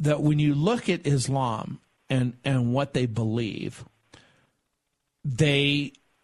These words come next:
literally believe, so there's several things that, that they have in common. W-, w-, both in Islam and in Judaism and Christianity, they believe that God is a righteous judge. Um,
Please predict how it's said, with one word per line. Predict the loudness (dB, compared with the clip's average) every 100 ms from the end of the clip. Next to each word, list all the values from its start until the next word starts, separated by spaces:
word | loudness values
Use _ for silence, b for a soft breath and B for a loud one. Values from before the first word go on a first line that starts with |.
| _ _
literally | 0 2 2 2 2 2 2 0 -2 -6
believe, | -2 0 2 2 2 2 0 -4 -10
so | -4 0 0
there's | 2 0 -2 -4
several | -4 -2 -2 -2 -2
things | -2 0
that, | -2 -4 -6 -4
that | -2
they | -2
have | -2 -2
in | -4
common. | -4 -4 -4 -8 -12 -18 _ b b b b b b -6
W-, | -4 -4
w-, | -4 -6 -6
both | -4 0 2 0 0
in | 2
Islam | 2 0 0 0 0 0 -4 -4
and | -2 0
in | 0 -2 -6 _ -10
Judaism | -2 0 2 2 2 0 0
and | -2
Christianity, | -2 -4 -2 -2 0 0 -2 -4 -6
they | -6 -2 -2
believe | 0 0 0 -2
that | -4
God | -4 -2 -2
is | -2
a | -4
righteous | -4 -6 -8 -8 -4
judge. | -4 -4 -6 -12 -16 _ _ b b b b b b _ -2
Um, | 0 2 2 0 0 -4